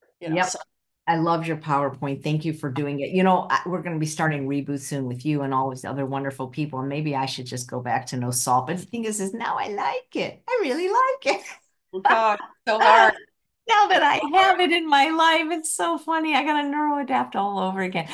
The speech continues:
Speaker 2: Well, I, I mean, congratulations on your success personally, professionally. That's just absolute. Where were you singing in that video?
Speaker 1: Uh, w-, oh,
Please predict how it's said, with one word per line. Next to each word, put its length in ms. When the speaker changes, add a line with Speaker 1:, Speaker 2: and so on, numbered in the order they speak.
Speaker 2:
Well, 260
I, 220
I 60
mean, 160
congratulations 920
on 180
your 120
success 580
personally, 540
professionally. 920
That's 280
just 260
absolute. 420
Where 240
were 80
you 160
singing 520
in 140
that 240
video? 540
Speaker 1:
Uh, 420
w-, 220
oh, 360